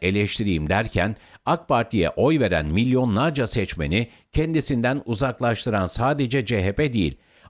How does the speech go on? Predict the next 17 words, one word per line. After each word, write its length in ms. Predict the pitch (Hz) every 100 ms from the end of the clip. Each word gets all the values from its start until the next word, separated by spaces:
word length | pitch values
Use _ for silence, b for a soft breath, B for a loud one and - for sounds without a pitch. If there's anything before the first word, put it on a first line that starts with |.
| -
Altılı 420 | 87 87 110 123
Masa'da 420 | 98 92 76 71 -
Saadet 500 | - 76 82 131 -
Partisi 440 | 98 90 90 -
hariç 380 | 80 73 101 - b b
hepsi 380 | 175 180 - 175 -
aynı 320 | 156 165 160
tuzağa 460 | - 143 131 101
düşüyor. 380 | 76 - 82 65 - B B B B
ak 220 | 156 165
Parti 300 | 131 110 95
tabanından 680 | - 98 101 98 92 82 80
rahatlıkla 680 | 80 98 - 160 - 85 -
oy 200 | 127 156
alabilecek 720 | 104 104 92 87 76 80 -
deva 400 | 90 87 101 147
ve 180 | 123 80